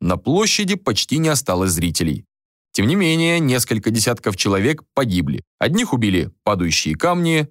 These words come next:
других задавили в толпе. Гораздо больше людей было ранено.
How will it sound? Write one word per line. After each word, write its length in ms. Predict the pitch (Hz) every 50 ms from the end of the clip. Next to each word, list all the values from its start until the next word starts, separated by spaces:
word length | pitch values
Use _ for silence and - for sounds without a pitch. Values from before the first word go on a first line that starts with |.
| _ -
других 540 | 170 87 87 101 196 92 101 160 202 185
задавили 420 | 165 160 147 120 104 90 90 95 98
в 80 | 92
толпе. 460 | - 92 85 85 - - 73 67 67 - _ _ _ _ _ _ _ _ -
Гораздо 440 | 65 73 85 82 85 80 78 82 78
больше 400 | 80 90 135 165 160 - - 151
людей 540 | 151 143 143 135 135 139 135 131 135 131 _
было 440 | - 78 78 76 85 85 85 78 76
ранено. 500 | 78 80 78 76 73 71 69 - -